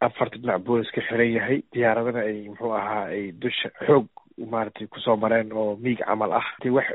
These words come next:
wax meesha ka jirin maba markii waan, muxuu ahaa, ma s-, ma sii, ma sii qeexi karin kollega, laakiin wax dhaceen waan,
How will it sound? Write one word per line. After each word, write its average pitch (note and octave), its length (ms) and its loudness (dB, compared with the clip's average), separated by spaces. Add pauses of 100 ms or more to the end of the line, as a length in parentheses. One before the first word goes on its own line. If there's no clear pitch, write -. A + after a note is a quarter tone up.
wax - 260 -4
meesha C#3+ 240 0
ka C#3 100 -4
jirin C3+ 300 -2
maba C3+ 240 0
markii B2+ 320 -4
waan, B2+ 180 2 (140)
muxuu B2 320 -4
ahaa, A2+ 180 -2
ma B2 140 0
s-, - 280 -8
ma C#3 140 -4
sii, B2 360 -8 (140)
ma C#3+ 120 0
sii C#3 160 0
qeexi C3+ 320 4
karin A#2+ 240 0
kollega, B2+ 320 4
laakiin B2 240 0
wax A2+ 160 -8
dhaceen A#2+ 400 -2
waan, A#2 180 -2